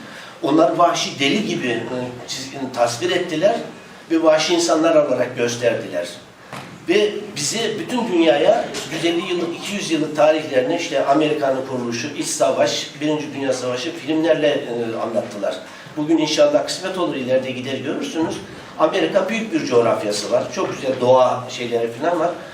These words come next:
Ama turistlerin gittiği yerler hemen hemen yüzde doksanı bu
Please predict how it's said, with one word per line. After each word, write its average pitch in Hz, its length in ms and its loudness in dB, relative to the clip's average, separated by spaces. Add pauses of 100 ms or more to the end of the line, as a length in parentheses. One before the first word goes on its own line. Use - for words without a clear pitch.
(100)
Ama - 220 2
turistlerin 170 540 0
gittiği 175 420 -4
yerler 156 260 2 (240)
hemen 180 260 2
hemen 165 260 0
yüzde 165 420 -2
doksanı 202 520 2 (260)
bu - 40 -2